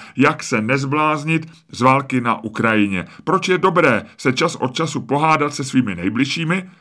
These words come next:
třeba svojí manželkou nebo svým manželem, a jak to udělat,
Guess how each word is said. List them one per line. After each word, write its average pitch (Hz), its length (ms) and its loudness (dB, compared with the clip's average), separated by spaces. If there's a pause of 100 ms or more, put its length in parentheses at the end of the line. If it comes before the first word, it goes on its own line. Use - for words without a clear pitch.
třeba 120 220 0
svojí 107 260 -2
manželkou 135 560 0
nebo 113 160 -2
svým 95 180 -8
manželem, 131 540 0 (320)
a - 80 0
jak 160 220 2
to - 160 0
udělat, 226 600 2